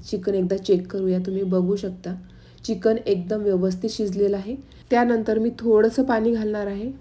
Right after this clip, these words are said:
पाणी आधी मी गरम करून घेतलं, त्यानंतरच आपल्याला या मसाल्यामध्ये घालायचं आहे आणि पुन्हा पाच मिनिट मी व्यवस्थित शिजून घेणार आहे.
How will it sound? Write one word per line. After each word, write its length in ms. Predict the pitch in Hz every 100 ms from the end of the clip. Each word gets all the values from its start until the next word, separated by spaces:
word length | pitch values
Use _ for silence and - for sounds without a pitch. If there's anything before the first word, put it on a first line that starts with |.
| -
पाणी 220 | 202 214
आधी 180 | 202 202
मी 100 | 220
गरम 320 | 202 196 214
करून 200 | 220 220
घेतलं, 260 | 208 190
त्यानंतरच 600 | 196 202 196 190 196 214
आपल्याला 320 | 220 - 196 196
या 80 |
मसाल्यामध्ये 580 | 202 196 190 196 196 196
घालायचं 480 | 196 196 180 180 -
आहे 240 | 185 180 185 -
आणि 180 | 185
पुन्हा 340 | 190 226 196 220
पाच 280 | 220 185 185
मिनिट 200 | 196 190
मी 100 | 208
व्यवस्थित 460 | 196 180 185 196
शिजून 340 | 202 208 202 202
घेणार 300 | 196 190 190
आहे. 240 | 185 220